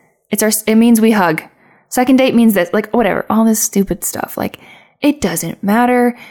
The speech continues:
You do what you wanna do. If you wanna do X, Y, and Z with this person on the first date, then do it. If you never wanna do that on, on the millionth date, then, then that's fine too. You know, it's just,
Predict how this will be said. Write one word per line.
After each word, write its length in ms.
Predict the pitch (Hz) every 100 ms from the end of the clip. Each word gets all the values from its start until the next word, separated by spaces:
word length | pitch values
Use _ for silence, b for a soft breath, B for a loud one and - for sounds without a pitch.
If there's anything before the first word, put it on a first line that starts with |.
| B
You 240 | 214 254 302
do 140 | 262
what 120 | 233
you 160 | 208 214
wanna 240 | 214 202
do. 320 | 196 180 180 185
If 180 | 185 -
you 260 | 185 226
wanna 580 | 247 226 202 185 185 180 _ _ _ _ _ _ _ _ _ _ - - _ b b b
do 140 | - 214
X, 240 | 233 -
Y, 160 | 226 220
and 140 | 226
Z 200 | 202 208
with 180 | 202 202
this 160 | 202 -
person 320 | 208 202 208
on 100 | 202
the 60 |
first 320 | 202 202 202 -
date, 380 | 196 190 - B B B B B B _ -
then 240 | 196 196
do 200 | 185 160
it. 120 | -
If 100 | 196
you 100 | 208
never 340 | 202 214 220 226
wanna 140 | 220
do 140 | 214
that 260 | 214 208 196
on, 380 | 190 185 175 - -
on 520 | 185 180 175 175 175 _ _ -
the 140 | 196
millionth 440 | 196 202 208 214 196
date, 300 | 202 208 -
then, 440 | 196 196 180 170 - _ -
then 220 | 185 175
that's 260 | 165 -
fine 220 | - 165 165
too. 220 | - -
You 100 | 214
know, 180 | 240 240
it's 260 | 233 - -
just, 200 | 277